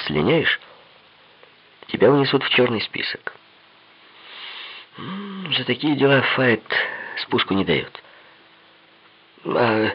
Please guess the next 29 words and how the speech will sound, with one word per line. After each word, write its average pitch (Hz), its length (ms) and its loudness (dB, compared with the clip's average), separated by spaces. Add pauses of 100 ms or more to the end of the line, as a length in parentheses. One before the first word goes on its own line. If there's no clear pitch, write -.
(960)
нельзя 135 320 6
ли 190 140 8
его 139 160 6
заверить, 135 400 8
что 117 500 4
эта 120 280 6
история 117 380 6
не 117 180 4
стоит 110 340 4
выеденного 107 500 4
яйца, 127 360 0
а? - 1080 -4 (580)
Как - 200 2
ты - 120 2
думаешь, - 460 4
Берни 104 440 4
присел 95 340 2
на 90 100 2
кровать. 80 340 2 (1000)
Мы 98 160 8
уже 107 140 8
довольно 104 340 8
много 123 240 4
узнали. 62 500 -2 (2250)
Я 107 200 6
собираюсь 107 460 6
поискать - 520 0
этого - 220 -6
наркомана. 60 600 -6